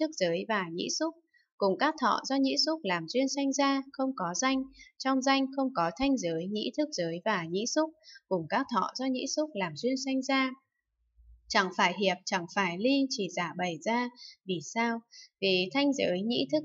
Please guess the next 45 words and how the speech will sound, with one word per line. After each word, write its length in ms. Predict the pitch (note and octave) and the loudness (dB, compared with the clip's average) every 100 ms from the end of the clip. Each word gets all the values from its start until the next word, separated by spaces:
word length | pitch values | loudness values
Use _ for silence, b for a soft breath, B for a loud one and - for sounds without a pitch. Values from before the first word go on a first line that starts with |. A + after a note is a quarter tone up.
| D4+ | 0
giới 240 | E3+ F3+ A3 | 0 0 0
và 160 | G3+ D#3 | -2 -2
nhĩ 180 | G3 A#3 | -2 0
xúc, 160 | D4+ D#4+ - _ | 0 -2 -6 _
cùng 140 | F#3 D3+ | -10 -4
các 160 | A3+ C4+ | -4 -2
thọ 160 | A3+ - | -2 -2
do 140 | - C4 | -2 0
nhĩ 200 | C4+ C4+ - | 0 2 0
xúc 120 | D#4 G#3 | -2 -2
làm 180 | E3+ D3+ | -4 -2
duyên 200 | A#3+ C4 | -2 -2
sanh 260 | C4 C4+ | 0 -2
ra, 220 | C4+ C4 C4 B B B - | 0 -2 -4 B B B -4
cùng 180 | F#3 D3+ | -4 -2
với 100 | F3 E3+ | -4 -2
danh 320 | A#3 C4+ C4+ C4 | 0 2 2 2
tự 80 | E3+ - | 0 0
tánh 200 | F3 E3+ A#3 G#3+ | -2 -2 -6 -4
đều 240 | F#3+ E3+ D#3+ | -2 -2 -4
là 180 | D#3 D#3 | -6 0
không. 300 | - A#3+ A#3 - B B - | 2 2 0 -6 B B -6
Trong 340 | A3+ G#3+ G#3 | 0 0 2
cái 160 | F#3+ G3+ - | 0 0 2
không 180 | C#4+ C#4 | 2 4
của 180 | G#3 E3+ - | 2 2 0
tự 60 | F#3+ - | -4 0
tánh, 300 | F#3 G3 D4+ D#4+ | 2 2 0 -4
hoặc 180 | F#3+ - C4 | -6 -6 -2
thanh 200 | C#4+ C#4 | 0 2
giới, 280 | F#3 F3 | 2 2
nhĩ 260 | G3 A#3+ C4+ D#4 | -2 -2 -2 -2
thức 100 | D#4 | -2
giới 280 | F#3+ E3+ F3+ | -2 -2 -2
và 180 | A3 F#3+ E3+ | -4 -4 -4
nhĩ 180 | F#3+ | -4
xúc, 240 | A#3+ D#4 D#4+ _ b b _ | -2 -2 -4 _ b b _
cùng 180 | F#3+ E3+ | -2 0
các 160 | G#3+ C#4 A#3+ | -2 -2 0
thọ 180 | G3+ - | -2 0
do 100 | C4 | 0
nhĩ 180 | C4+ C4+ C4+ | 2 0 0
xúc 140 | D#4+ E4 | -2 -2
làm 200 | F#3+ D3+ | -4 -4
duyên 200 | - | -2